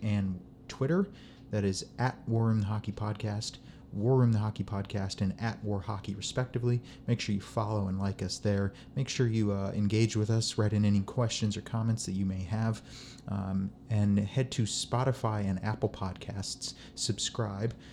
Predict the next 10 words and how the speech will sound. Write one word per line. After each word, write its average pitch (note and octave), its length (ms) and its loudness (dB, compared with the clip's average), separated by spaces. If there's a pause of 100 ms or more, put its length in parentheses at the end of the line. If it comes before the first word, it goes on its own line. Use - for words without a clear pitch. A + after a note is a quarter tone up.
(200)
Uh, G2 340 -2
this A#2+ 200 2
is A#2 100 0
the A2 80 -4
big G#2 220 2
one, G2 200 4
folks. G2+ 300 0
Please, A#2+ 400 2
please, A2 320 2
please, A2+ 460 0